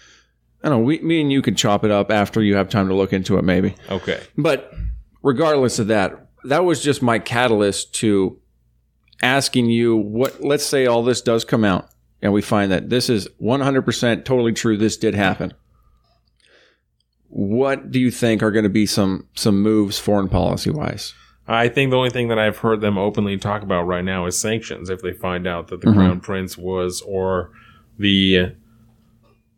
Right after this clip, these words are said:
Speaker 2: well, what the fuck do you even call that? The ruling party, the something, the crown, the crown was
Speaker 1: Yeah, the
Speaker 2: involved.
Speaker 1: crown, I
Speaker 2: I mean,
Speaker 1: guess,
Speaker 2: if they
Speaker 1: 'cause it's,
Speaker 2: find out that the crown was involved somehow, and I
Speaker 1: it's
Speaker 2: don't
Speaker 1: just
Speaker 2: know,
Speaker 1: a monarchy, essentially.
Speaker 2: and I don't know how the intelligence agencies carry out an act like this without somebody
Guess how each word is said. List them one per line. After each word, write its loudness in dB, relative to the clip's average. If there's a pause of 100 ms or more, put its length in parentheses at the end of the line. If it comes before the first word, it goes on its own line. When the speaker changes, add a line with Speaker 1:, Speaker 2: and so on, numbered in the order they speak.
(560)
Speaker 2:
well, -12
what -4
the -4
fuck 0
do -2
you 0
even -2
call -4
that? -8
The -8
ruling 0
party, 0
the 0
something, -6
the -2
crown, 0
the -4
crown 0
was 0
Speaker 1:
Yeah, 0
the -6
Speaker 2:
involved. -2
Speaker 1:
crown, 0
I 0
Speaker 2:
I -2
mean, 0 (140)
Speaker 1:
guess, -2
Speaker 2:
if -12
they -2
Speaker 1:
'cause 2
it's, 0
Speaker 2:
find -4
out -2
that -14
the -12
crown -2
was -2
involved 0
somehow, -2
and -4
I 2
Speaker 1:
it's 2
Speaker 2:
don't 0
Speaker 1:
just 2
Speaker 2:
know, 0
Speaker 1:
a 2
monarchy, 0
essentially. -2
Speaker 2:
and -4
I -2
don't -4
know -2
how -6 (460)
the 0
intelligence 0
agencies -2
carry 2
out 2
an 0
act 0
like -2
this 0
without 0
somebody 0